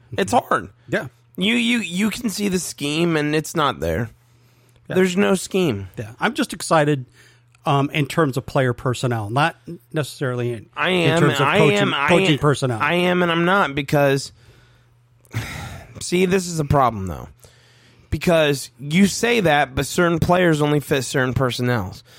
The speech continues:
Speaker 1: and certain schemes. So whatever Eberflus wants could be completely different from whatever the next guy wants. But you've already given out all those contracts.
Speaker 2: So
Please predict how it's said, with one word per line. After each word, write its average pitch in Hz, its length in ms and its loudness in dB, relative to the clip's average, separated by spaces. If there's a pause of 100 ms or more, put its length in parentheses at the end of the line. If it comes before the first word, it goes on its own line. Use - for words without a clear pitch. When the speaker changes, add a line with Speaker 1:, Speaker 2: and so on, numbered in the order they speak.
(180)
Speaker 1:
and 110 160 -8
certain 123 260 0
schemes. 117 640 -4 (300)
So - 240 -2
whatever 147 400 2
Eberflus 151 680 2
wants 131 360 0
could 139 200 -4
be 135 120 -2
completely 139 480 -2
different 139 380 -2
from 139 160 -2
whatever 131 300 2
the 123 100 0
next 123 300 -4
guy 82 180 -4
wants. 60 460 -14 (680)
But 139 800 2
you've 147 360 4
already 139 340 4
given 131 200 2
out 127 140 2
all 123 80 4
those 117 240 0
contracts. 107 800 -4 (2000)
Speaker 2:
So 156 640 4